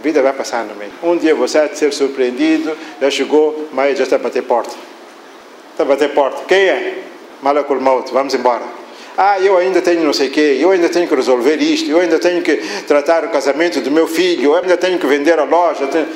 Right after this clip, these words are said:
Mas já não há mais nada. Deu-se muito tempo. "أَوَلَمْ نُعَمِّرْكُمْ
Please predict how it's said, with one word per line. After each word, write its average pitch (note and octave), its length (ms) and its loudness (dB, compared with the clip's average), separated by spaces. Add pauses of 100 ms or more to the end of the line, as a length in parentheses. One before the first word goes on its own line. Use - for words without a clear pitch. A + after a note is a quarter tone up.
(180)
Mas F3 380 0
já D#3+ 120 0
não D4 140 0
há C#4+ 60 0
mais B2+ 220 -4
nada. - 220 -8 (2250)
Deu-se F3+ 300 0
muito B3+ 280 -4
tempo. D3 280 0
"أَوَلَمْ C#3 560 2
نُعَمِّرْكُمْ D3 680 0